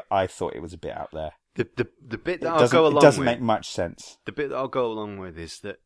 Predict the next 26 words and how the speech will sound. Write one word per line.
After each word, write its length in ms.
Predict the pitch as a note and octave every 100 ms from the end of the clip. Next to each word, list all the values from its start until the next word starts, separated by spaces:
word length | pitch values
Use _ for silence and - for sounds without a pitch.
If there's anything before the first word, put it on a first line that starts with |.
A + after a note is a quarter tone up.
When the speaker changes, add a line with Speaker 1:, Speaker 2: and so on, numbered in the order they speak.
| _ _ _ _ -
Speaker 2:
much 300 | C3+ - -
like 220 | C#3 A2
deja 460 | B2 A#2 G2+ G2+ F#2+
vu, 440 | G2+ F#2+ D2+ D#2 _ -
timelines 880 | - D#3 D3 A#2+ A2+ G#2 G#2 -
will 200 | G#2+ A2
sit 480 | G2+ - - C#3+ - _ _ _ _
sort 220 | - - G2+
of 160 | - -
in 180 | C3 A2
parallel 500 | C#3 C3 A#2+ G2 F2+
to 120 | G2
one 140 | F2+
another, 320 | E2+ E2 E2 E2+
and 160 | G2
that, 180 | A#2+ A#2 _ _ -
that 180 | A#2+
look 460 | C3 C#3+ D3 - - - _ _ _ _ _
sometimes 600 | - A#2 - G2+ F2+ -
that 100 | -
you'll 120 | G#2
get 200 | - A#2+
from 200 | - G2+
someone 300 | - G2+ F#2
of 120 | F#2 F#2+
like, 380 | F2 F2 -